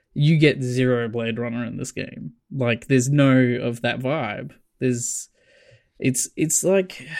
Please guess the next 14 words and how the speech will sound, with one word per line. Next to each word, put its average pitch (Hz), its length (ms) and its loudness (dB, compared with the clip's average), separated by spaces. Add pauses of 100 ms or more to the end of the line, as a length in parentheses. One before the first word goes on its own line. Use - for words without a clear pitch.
(480)
<sighs> - 640 -12
I 190 80 4
don't 196 140 6
know. 131 240 4
It's - 200 0
like 185 200 6
if - 260 0
they 165 160 6
made 160 260 6
a 156 60 4
new 156 640 4
Elder 160 200 2
Scrolls 127 300 0
game, 120 420 -4